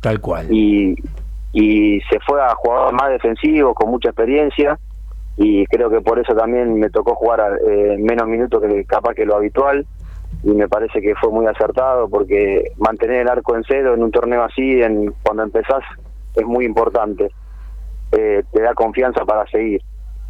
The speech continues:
Speaker 2: Creo que,
Speaker 1: Sin
Speaker 2: bueno,
Speaker 1: duda.
Speaker 2: bajamos la ansiedad ya con el segundo partido y también lo demostramos ayer. Y en cuanto a lo que decís de los, de los venezolanos, eh, creo que tienen, manejan muy bien la pelota,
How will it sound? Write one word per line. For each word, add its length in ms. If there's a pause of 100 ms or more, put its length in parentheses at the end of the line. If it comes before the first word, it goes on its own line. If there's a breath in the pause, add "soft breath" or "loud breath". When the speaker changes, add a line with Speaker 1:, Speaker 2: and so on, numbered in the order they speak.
(140)
Speaker 2:
Creo 300
que, 220
Speaker 1:
Sin 160
Speaker 2:
bueno, 220
Speaker 1:
duda. 80
Speaker 2:
bajamos 340
la 80
ansiedad 480
ya 80
con 160
el 80
segundo 360
partido 760
y 260
también 300
lo 60
demostramos 480
ayer. 320
Y 80
en 100
cuanto 240
a 60
lo 120
que 100
decís 280
de 140
los, 380 (200)
de 80
los 160
venezolanos, 720 (680 loud breath)
eh, 800 (520)
creo 220
que 140
tienen, 520 (220)
manejan 440
muy 200
bien 280
la 100
pelota, 640